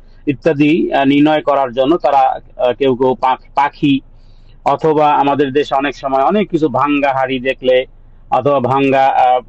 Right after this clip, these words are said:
মা-, যাত্রার প্রাককালে পিছন দিয়ে ডাকলে, কুকুর সামনে দিয়ে গেলে অথবা আরো বহু রকমের প-, আহ, বিভিন্ন এলাকাতে, বিভিন্ন, আহ, গঞ্জে বিভিন্ন রকমের কুলক্ষণের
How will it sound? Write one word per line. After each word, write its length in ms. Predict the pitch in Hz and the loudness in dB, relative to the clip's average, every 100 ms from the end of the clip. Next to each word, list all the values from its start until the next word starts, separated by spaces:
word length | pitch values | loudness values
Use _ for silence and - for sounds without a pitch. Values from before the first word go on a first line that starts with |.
| - - - | -14 -20 -8
মা-, 260 | 131 127 123 | -2 0 0
যাত্রার 480 | 117 147 156 170 165 | -2 -2 0 0 2
প্রাককালে 580 | 156 151 - 147 143 143 - - - - - | -2 -2 -4 -2 0 -2 -4 -20 -20 -20 -6
পিছন 360 | 160 165 156 | -2 0 2
দিয়ে 180 | 147 151 | 2 2
ডাকলে, 580 | 135 143 - 139 139 135 - | 2 0 0 -2 0 -2 -4
কুকুর 500 | 143 117 151 156 147 | -6 -2 0 2 -2
সামনে 420 | - 139 139 143 | -4 -2 0 0
দিয়ে 260 | 131 143 135 | 0 0 0
গেলে 400 | 139 135 139 135 | 0 0 0 0
অথবা 320 | - 139 151 - | -2 -2 -2 0
আরো 300 | 185 247 247 | 0 0 0
বহু 380 | 165 202 220 | 0 2 2
রকমের 440 | 196 175 165 165 160 - - | 2 2 2 2 0 -6 -2
প-, 120 | 165 | 2
আহ, 200 | 156 147 | 2 0
বিভিন্ন 520 | 123 151 180 202 185 | -2 0 2 2 2
এলাকাতে, 540 | 165 156 147 143 208 | 2 0 0 -2 0
বিভিন্ন, 420 | 175 156 165 165 160 | 0 0 2 2 2
আহ, 400 | 156 - 135 131 - | 0 -2 -4 -4 -6
গঞ্জে 440 | 120 151 143 160 240 - - - - - - | -4 -2 0 0 0 -4 -20 -20 -20 -20 -2
বিভিন্ন 400 | 220 254 247 220 | 2 4 4 2
রকমের 360 | 190 175 175 156 | 2 2 0 0
কুলক্ষণের 640 | 165 160 - - 156 143 | 0 0 -2 -4 -2 0